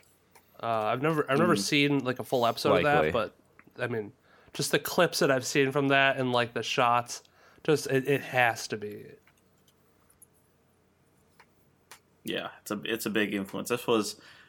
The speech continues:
Speaker 2: um, <clears throat> this was Matt Berry's premiere performance. His debut was this
Speaker 3: Yes.
Speaker 2: show.
Speaker 3: One of my favorite actors out there
Speaker 2: He's
Speaker 3: today.
Speaker 2: <laughs>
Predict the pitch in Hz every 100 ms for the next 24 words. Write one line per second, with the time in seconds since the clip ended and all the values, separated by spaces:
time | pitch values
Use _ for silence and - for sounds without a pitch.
0 | _ _ - 104 95 95 95 - - -
1 | 220 190 165 123 95 - - - - 139
2 | 113 113 123 113 113 110 110 107 98 -
3 | - _ - - 147 123 113 110 120 127
4 | 123 110 101 101 110 127 - 110 104 98
5 | 107 101 98 95 107 117 - _ - -
6 | - - 110 101 98 104 - 95 95 101
7 | - _ _ _ 90 87 87 85 101 90
8 | 87 85 82 - 98 101 - - _ _
9 | _ _ _ - 87 - 90 95 85 90
10 | 92 117 - _ _ _ _ _ - -
11 | - -